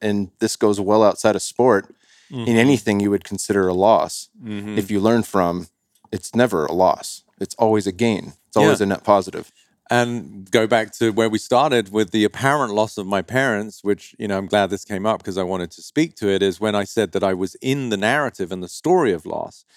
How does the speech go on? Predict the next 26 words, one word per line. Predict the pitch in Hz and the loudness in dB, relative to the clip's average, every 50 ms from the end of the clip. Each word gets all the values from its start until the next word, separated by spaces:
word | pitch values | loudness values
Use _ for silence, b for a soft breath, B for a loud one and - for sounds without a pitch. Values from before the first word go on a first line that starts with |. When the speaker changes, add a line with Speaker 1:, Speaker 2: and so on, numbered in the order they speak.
| b b b b b | b b b b b
Speaker 2:
is | 110 110 - | -2 0 2
that | 120 113 123 | 2 4 4
I | 131 143 | 4 4
thought | - 139 139 123 | 2 0 0 2
that's | 107 117 123 - - | 2 0 0 0 -2
what | 123 123 117 | 0 0 2
actually | 117 120 - - 120 120 | 0 0 -2 -4 -4 -2
happened. | 123 165 208 214 - - - - - _ _ _ _ _ _ _ _ _ _ _ | -2 -2 -4 -4 -6 -10 -16 -18 -18 _ _ _ _ _ _ _ _ _ _ _
But | 117 127 123 | 2 2 4
it | 123 107 - | 2 2 0
wasn't. | 113 127 196 233 196 113 87 - - _ _ _ _ _ _ _ _ _ _ _ _ | 2 2 2 2 2 -2 -8 -10 -12 _ _ _ _ _ _ _ _ _ _ _ _
I | - | -2
wasn't | 135 190 208 196 180 143 | -2 0 -2 0 -2 -2
at | 113 | -2
the | 104 107 | -2 -4
mall | 107 107 104 107 120 135 139 131 | -2 -2 -2 0 0 0 0 -2
and | 117 104 104 101 - | -2 -4 -4 -8 -8
couldn't | - 131 120 107 87 - | -8 -8 -6 -6 -8 -12
find | - - 110 117 139 156 151 131 107 - - | -6 -4 -2 0 0 0 0 -2 -6 -8 -8
my | 90 82 - | -8 -8 -6
parents. | - 95 98 80 87 104 127 120 - - | -8 -8 -8 -6 -6 -8 -8 -10 -4 0
That | 123 127 123 | 0 0 0
might | 98 113 120 117 110 104 | -2 -2 0 0 0 0
have | 101 - | -2 -2
been | 113 107 104 | -2 -2 -2
a | 98 | -2